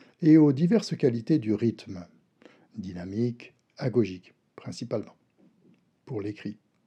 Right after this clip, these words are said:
Ces graphismes sont d'abord présentés en cours, au tableau, puis réalisés sur des ardoises ou des feuilles, ou directement dans des cahiers blancs du même type que celui, euh, dont je parlais pour les chansons.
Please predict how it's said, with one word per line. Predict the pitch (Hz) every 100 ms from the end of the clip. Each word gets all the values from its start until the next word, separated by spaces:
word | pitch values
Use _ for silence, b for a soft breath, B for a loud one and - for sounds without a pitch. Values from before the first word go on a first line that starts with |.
| _ _ _ b b b b b b b b b _ _ -
Ces | 180
graphismes | - 170 175 240 208 208 214 -
sont | - - 165 143 131
d'abord | 113 160 143 180 -
présentés | - 165 139 135 165
en | 110 104
cours, | - 113 170 226 -
au | 113 101
tableau, | 139 127 107 139 170
puis | - 139 151 b b b b
réalisés | 117 104 117 107 107 98 139 156 135 - b b
sur | - 127 104
des | 107 113
ardoises | 120 107 127 143 147 135
ou | 101 98
des | 98
feuilles, | - 127 151 156 - b b b -
ou | 165
directement | 143 175 156 135 120 202
dans | 151 113 208
des | 208 131
cahiers | 131 123 127
blancs | 98 123 120
du | 101
même | 98 98
type | - 175 -
que | 131 131 - 135 -
celui, | - - 117 110 135 139 120
euh, | 120 131 - 160 -
dont | 135
je | -
parlais | 127 131
pour | 143 113
les | 127
chansons. | - 110 -